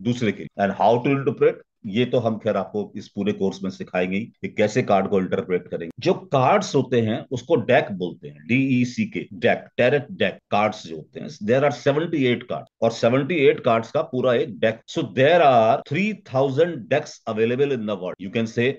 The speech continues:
कि थ्री थाउजेंड टाइप्स के डेक्स अवेलेबल, ओशो है,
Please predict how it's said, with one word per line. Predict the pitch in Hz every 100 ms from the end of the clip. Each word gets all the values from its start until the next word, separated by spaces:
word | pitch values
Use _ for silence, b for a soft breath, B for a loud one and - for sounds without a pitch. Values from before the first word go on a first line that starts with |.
| b b _ -
कि |
थ्री | 113 - 127
थाउजेंड | 131 113 120 127 -
टाइप्स | 110 143 151
के | -
डेक्स | 104 110 -
अवेलेबल, | 92 87 80 104
ओशो | 104 - 110 104
है, | 95 92 90